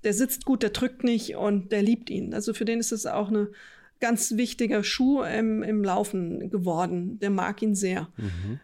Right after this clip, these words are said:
Speaker 1: Ich kann auch nur sagen, ich trag den auch gerne im Alltag, weil er eben so komfortabel ist für mich. Ähm, wenn ich unterwegs bin und, ähm, auch mal, die sind auch schick, die machen schöne Farben, schöne Formen,
Speaker 2: Mhm.
Speaker 1: äh, ist ja auch nicht unerheblich.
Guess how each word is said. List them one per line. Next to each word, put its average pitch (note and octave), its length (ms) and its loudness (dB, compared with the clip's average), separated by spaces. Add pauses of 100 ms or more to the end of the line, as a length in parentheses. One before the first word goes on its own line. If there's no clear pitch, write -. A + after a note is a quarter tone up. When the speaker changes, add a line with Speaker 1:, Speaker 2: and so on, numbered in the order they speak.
(360)
Speaker 1:
Ich - 140 -10
kann B3 560 0
auch G3 200 2
nur A#3+ 160 6
sagen, A#3+ 260 2
ich A3+ 140 -2
trag A#3 300 -2
den A#3 160 2
auch - 280 -4
gerne A3 340 4
im G3 160 2
Alltag, G#3+ 560 -2 (140)
weil A3+ 180 0
er G#3+ 60 0
eben G#3 100 2
so G#3 140 2
komfortabel G#3 600 0
ist - 200 -2
für D4+ 100 -6
mich. D#4+ 380 -6
Ähm, G#3+ 640 0 (680)
wenn G3+ 140 4
ich F#3+ 100 2
unterwegs G#3 400 0
bin A3+ 320 2
und, F3+ 300 0
ähm, F#3+ 720 0
auch F3+ 220 -2
mal, F#3 240 2
die G3+ 100 -2
sind B3+ 140 4
auch A#3 80 0
schick, - 340 -2 (160)
die A3 40 2
machen A3 200 2
schöne B3+ 220 2
Farben, B3+ 440 2
schöne B3+ 220 2
Formen, A3+ 440 2
Speaker 2:
Mhm. A2+ 160 -2 (320)
Speaker 1:
äh, A3 540 0
ist A3+ 140 0
ja A#3+ 100 2
auch A3 60 2
nicht A3+ 140 4
unerheblich. G#3+ 580 2